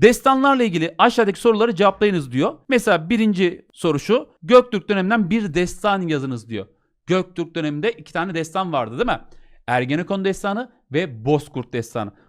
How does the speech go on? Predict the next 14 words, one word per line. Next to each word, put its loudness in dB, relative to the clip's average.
Dolayısıyla 0
birini 0
yazalım. 0
Mesela -4
Bozkurt, -4
benim -4
de -4
soy -4
ismim -6
olsun, -6
yazdık. -4
Bozkurt -6
destanı -6
diye. -10